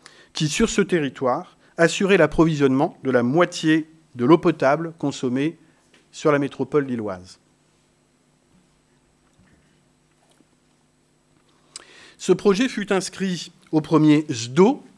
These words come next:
de la communauté urbaine, sdo, schéma directeur d'aménagement et d'urbanisme, l'ancêtre de nos scots, si vous voulez. scots. Ça va ?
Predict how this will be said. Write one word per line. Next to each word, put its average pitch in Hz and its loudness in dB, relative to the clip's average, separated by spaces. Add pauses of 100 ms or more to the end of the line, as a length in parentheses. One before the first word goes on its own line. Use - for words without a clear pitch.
(2250)
de 120 -6
la 127 0
communauté 127 -4
urbaine, 123 -4 (600)
sdo, 110 -6 (1800)
schéma 120 -6
directeur 117 -8
d'aménagement 110 -8
et 107 -10
d'urbanisme, 107 -10 (380)
l'ancêtre 113 -10
de 104 -12
nos 101 -10
scots, - -10
si - -20
vous 107 -14
voulez. 131 -10 (380)
scots. - -10 (3000)
Ça 107 -12
va ? 156 -10